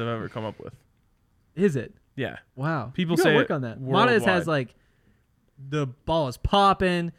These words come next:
Speaker 1: Yeah.
Speaker 2: He has, uh, Nug Life. He,
Speaker 1: Uh-huh.
Speaker 2: he, he, he has so many. All
Speaker 1: I
Speaker 2: you
Speaker 1: mean, I, well, not me, but a podcast that I was associated with came up with Buff shit.
Speaker 2: Yeah. Congrats on being on a podcast.
Speaker 1: <laughs> Shout out B-Bads.
Speaker 2: <laughs> Yeah.
Speaker 1: Um,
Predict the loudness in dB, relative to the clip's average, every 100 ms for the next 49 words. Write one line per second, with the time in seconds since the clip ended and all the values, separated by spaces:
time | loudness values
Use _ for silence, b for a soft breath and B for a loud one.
0 | -8 -4 -2 0 0 0 0 0 -2 -6
1 | -10 0 2 4 4 4 4 0 -2 _
2 | _ _ -10 -6 -2 -2 -4 0 0 0
3 | -2 -2 -2 -4 -6 -10 -14 _ 2 4
4 | 4 2 -2 -14 -4 2 4 4 6 6
5 | 6 2 2 2 0 0 0 -2 -8 -4
6 | 4 4 4 0 -2 0 0 0 -2 -4
7 | -4 -2 -4 -4 -8 -6 -4 -4 -6 -10
8 | -8 -8 -8 -10 -12 -12 _ _ _ b
9 | b b _ _ _ -10 -8 -6 -10 -16
10 | _ _ _ _ -6 -2 -2 -2 -2 0
11 | 0 0 0 0 -2 -6 -8 -12 -20 -20
12 | -2 2 2 2 -2 -4 -6 -10 -16 _
13 | -10 -8 2 4 4 0 0 2 4 4
14 | 4 4 2 0